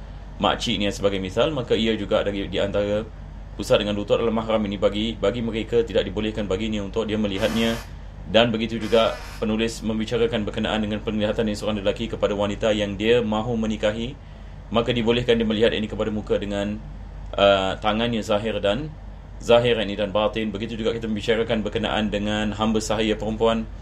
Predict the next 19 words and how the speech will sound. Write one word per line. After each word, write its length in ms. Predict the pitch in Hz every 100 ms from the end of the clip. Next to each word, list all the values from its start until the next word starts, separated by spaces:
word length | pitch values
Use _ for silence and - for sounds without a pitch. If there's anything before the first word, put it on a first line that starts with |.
| - - - - -
uh, 260 | 98 101 101
peni-, 240 | 101 101 -
uh, 640 | 98 95 95 92 90 87
auratnya 640 | 98 98 117 104 113 110
bagi, 640 | 98 101 101 104 101 95 90 - - - - -
bagi 240 | 98 104 107
seorang 340 | 95 104 113
ini 220 | 104 101
mah-, 160 | 101 104
yang 160 | 101 101
mahu 220 | 98 113
membelinya, 640 | 110 101 107 110 113 110 - - - - -
dan 320 | 92 110 110
auratnya 420 | 80 107 107 107 104
ini 80 | 104
terhadap 400 | 104 104 104 90
ini 160 | 101 101
lelaki 240 | 101 104
ajnabi 560 | 110 107 113 104 113